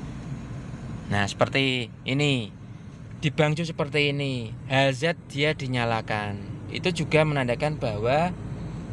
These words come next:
kemungkinan di depan mobilnya itu ada orang nyabrang, pertama. Atau tidak ada mungkin, apa ya, mungkin mobil kecelakaan atau sepeda motor atau orang jatuh,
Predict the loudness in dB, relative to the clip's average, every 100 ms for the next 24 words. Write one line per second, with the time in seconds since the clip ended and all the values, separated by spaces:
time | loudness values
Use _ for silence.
0 | -8 -8 -8 -8 2 4 6 4 2 0
1 | 0 0 -2 2 2 2 0 0 -2 0
2 | 0 0 2 0 -2 -4 0 0 0 -2
3 | 0 2 4 4 2 0 0 0 -2 -2
4 | -4 -4 -4 -4 -8 -8 -10 -10 -10 -10
5 | -4 0 2 2 2 0 -4 -8 -10 -10
6 | -10 -10 -10 -10 -10 -4 -2 0 0 2
7 | 2 2 0 -2 -2 -2 -2 -2 0 2
8 | 0 0 -2 -2 -6 -10 -4 -2 0 2
9 | 2 2 2 2 2 0 2 4 6 4
10 | 2 0 2 2 2 0 0 -4 -6 -6
11 | -4 -4 -4 -4 -2 0 2 2 2 2
12 | 2 -2 -4 -6 -12 -8 0 2 2 4
13 | 4 4 2 2 4 0